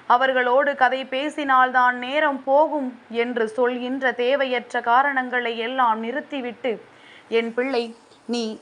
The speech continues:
தெய்வத்தின் மீது அதிக நம்பிக்கையோடு உன் வாழ்க்கையில் எல்லாவற்றையும் செய்துவிட்டு வா. அதன் பிறகு உனக்கு வெற்றி வரவில்லை என்றால் உன் தாயானவள் என்னிடத்தில் கேள். நான் சொன்ன இந்த ஒரு விஷயம்,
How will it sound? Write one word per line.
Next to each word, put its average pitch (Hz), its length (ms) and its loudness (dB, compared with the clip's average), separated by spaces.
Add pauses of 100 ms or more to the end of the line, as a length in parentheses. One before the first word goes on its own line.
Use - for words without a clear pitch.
(100)
தெய்வத்தின் 254 760 0
மீது 254 360 -2
அதிக 233 340 0
நம்பிக்கையோடு 240 1000 -2 (300)
உன் 240 240 -4
வாழ்க்கையில் 240 680 0
எல்லாவற்றையும் 226 920 0
செய்துவிட்டு 233 680 -2
வா. 214 160 2 (520)
அதன் 262 340 2
பிறகு 302 400 0
உனக்கு 294 440 0
வெற்றி 294 380 -2
வரவில்லை 302 580 2
என்றால் 262 480 2 (100)
உன் 214 180 -10
தாயானவள் 220 840 2
என்னிடத்தில் 220 680 -6
கேள். 214 240 -6 (520)
நான் 226 320 4
சொன்ன 254 380 -4
இந்த 240 360 -4
ஒரு 233 180 0
விஷயம், 240 500 -2